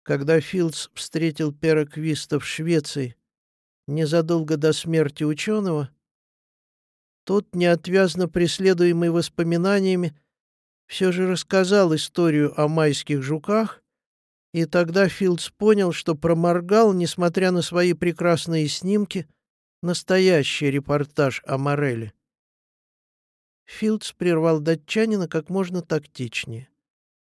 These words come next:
Перквист замолчал и поглядел на журналиста с иронией. "Ну да", — сказал он, — "вижу, что из-за меня вы теряете время.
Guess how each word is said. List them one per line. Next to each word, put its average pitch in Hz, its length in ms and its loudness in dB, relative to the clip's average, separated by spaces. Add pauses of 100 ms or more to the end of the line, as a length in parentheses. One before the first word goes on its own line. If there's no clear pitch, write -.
Перквист 156 520 0
замолчал 151 760 -2 (500)
и 160 120 -4
поглядел 175 560 0
на 175 160 0
журналиста 151 680 -2
с - 120 -8
иронией. 123 500 -6 (1080)
"Ну 202 240 -2
да", — 143 220 0
сказал 135 460 -4
он, — 131 180 -8 (600)
"вижу, 190 400 0
что - 180 -4
из-за 160 320 0
меня 196 300 0
вы 175 100 0
теряете 156 560 0
время. 131 420 -2